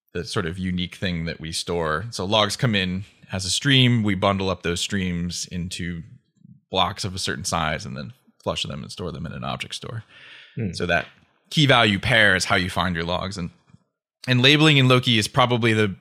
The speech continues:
Speaker 1: one of the more important things to kinda understand and sort of do correctly, because if you choose really high cardinal-, cardinality labels, if you try to put something like, you know, a uid in a label,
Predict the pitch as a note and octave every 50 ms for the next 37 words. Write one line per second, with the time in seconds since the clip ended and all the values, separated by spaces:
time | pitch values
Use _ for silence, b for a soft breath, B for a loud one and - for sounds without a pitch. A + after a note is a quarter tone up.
0 | _ - A2 B2+ B2+ B2 B2 A#2+ A#2+ A#2 A2+ A2+ G#2+ G#2 G#2 A#2 A2 F#2+ G2 G2+
1 | F#2+ G2 F#2+ F#2+ F2+ - - G2 F#2 - G#2 F#2+ F2+ F2+ F#2+ F2 F2+ - - A#2
2 | A2 A2 A2 G#2+ G#2+ G2 F#2+ F#2 F2+ F2+ E2+ - _ _ _ _ _ _ _ _
3 | _ _ _ _ - - A2+ G2 F#2+ F2+ F#2 F#2 F2+ - - G#2 E2+ E2+ - -
4 | F2 E2 F2 F#2 F2 - G#2 F2 F2 - - - - - - - - - - _
5 | _ _ _ _ G#2+ G#2+ G#2+ F#2+ - - - - D3 C#3+ C3 B2 G#2+ G2+ A#2 A#2+
6 | A2+ G#2+ G2 G2+ A2 G#2+ G2+ - A#2+ G#2+ G2+ F#2 F#2+ F#2+ F#2 F#2 - - - -
7 | G#2 G2+ F#2 F#2 F#2+ F#2+ F2+ F2+ F2+ G#2 A#2 A#2+ A#2+ B2+ B2 B2 - - _ _
8 | _ _ _ _ _ _ _ _ _ _ _ _ - - - G#2 F#2 - G#2+ G2
9 | F#2 F2 - - - - G2 F#2 F#2 F2+ F2 E2+ F2 - - b b b b b
10 | b b b b b _ _ _ _ - - F#2 D#2 E2 D2 C2+ F#2+ G2 G2+ G2+
11 | G2+ G2+ G2 F2 C#2+ F#2 F#2 E2+ D#2+ F2+ G2 A#2 B2+ D#3+ F3 F3 E3+